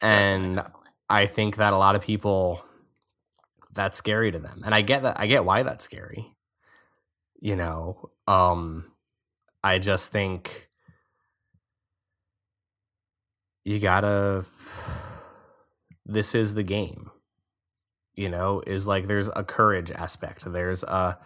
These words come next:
Speaker 1: "How much are you willing to do? You know, how much are you willing to put yourself out there?" And I
Speaker 2: Mm-hmm.
Speaker 1: think if you're too, sh-, and, and I also think it's,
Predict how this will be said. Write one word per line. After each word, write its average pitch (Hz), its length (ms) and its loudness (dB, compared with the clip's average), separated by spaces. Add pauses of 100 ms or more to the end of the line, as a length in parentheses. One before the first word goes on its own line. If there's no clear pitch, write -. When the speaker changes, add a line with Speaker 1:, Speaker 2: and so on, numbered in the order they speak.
(880)
Speaker 1:
"How 104 280 6
much 104 280 4
are - 120 2
you 95 200 0
willing 95 320 0
to - 100 -6
do? 90 600 -4 (240)
You - 180 -12
know, 87 160 -6
how 98 200 2
much 104 240 0
are 101 60 2
you 95 100 0
willing 95 160 -2
to 90 80 -4
put - 160 -6
yourself 90 320 -4
out 85 200 -2
there?" - 360 -12 (800)
And 95 120 0
I 90 40 2
Speaker 2:
Mm-hmm. 87 80 -2
Speaker 1:
think 104 180 0
if 95 80 0
you're 98 180 0
too, 107 180 -2
sh-, 110 240 -8 (120)
and, 113 160 2
and 113 160 4
I 107 100 6
also 117 300 4
think 104 200 2
it's, 101 180 -2